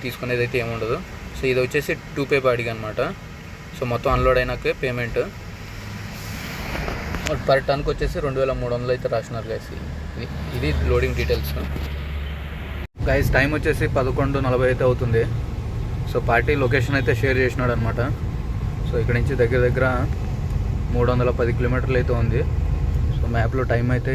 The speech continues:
ఏడు గంటలు అయితే చూపిస్తుంది అనమాట. ఇంకా ఎక్కువే అవుద్ది టైము. So, సాయంకాలం ఎనిమిది, తొమ్మిది గంటలకైతే చూపిస్తుంది మ్యాప్లో అయితే.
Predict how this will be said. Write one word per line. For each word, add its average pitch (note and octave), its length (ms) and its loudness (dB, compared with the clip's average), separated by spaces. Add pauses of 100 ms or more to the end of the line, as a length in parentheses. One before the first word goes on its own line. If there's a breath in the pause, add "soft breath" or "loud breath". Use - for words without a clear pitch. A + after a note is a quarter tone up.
(280)
ఏడు B2 180 2
గంటలు A#2+ 240 2
అయితే B2 200 0
చూపిస్తుంది A#2+ 460 0
అనమాట. - 260 -4 (1400)
ఇంకా B2 180 2 (140)
ఎక్కువే B2+ 280 0
అవుద్ది A#2 320 0
టైము. A2+ 240 0 (560)
So, A#2+ 120 -2 (360)
సాయంకాలం A#2+ 560 2 (720)
ఎనిమిది, A#2+ 320 2
తొమ్మిది A#2+ 300 4
గంటలకైతే C3+ 500 0
చూపిస్తుంది B2+ 580 2
మ్యాప్లో A#2 340 2
అయితే. A#2 220 2